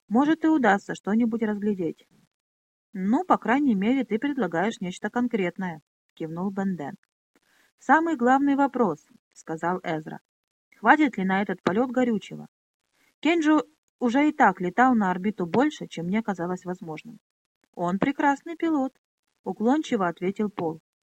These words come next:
"Я уверен, что ещё на один раз топлива хватит". "Итак,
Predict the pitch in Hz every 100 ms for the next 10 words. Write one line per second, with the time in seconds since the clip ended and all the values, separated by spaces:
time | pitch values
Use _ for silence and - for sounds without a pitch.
0 | _ _ _ - 220 330 359 214 185 165
1 | - _ - 185 190 - 196 185 170 170
2 | 175 240 311 - 190 202 202 208 - 160
3 | - - _ _ _ _ _ _ _ _
4 | _ _ 196 - 277 - - -